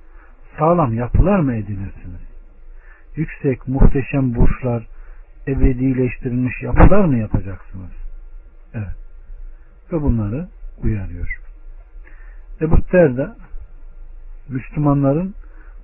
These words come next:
Kuta denilen yerde yüksek binalar yaptıklarını, ağaçlar diktiklerini gördüğü zaman onların mescidine dikilip,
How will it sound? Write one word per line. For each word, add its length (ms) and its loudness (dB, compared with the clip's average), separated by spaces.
Kuta 380 4
denilen 320 0
yerde 640 -4
yüksek 520 -2
binalar 360 4
yaptıklarını, 800 -8
ağaçlar 600 -2
diktiklerini 640 -8
gördüğü 460 -2
zaman 320 -8
onların 420 2
mescidine 720 -2
dikilip, 340 -10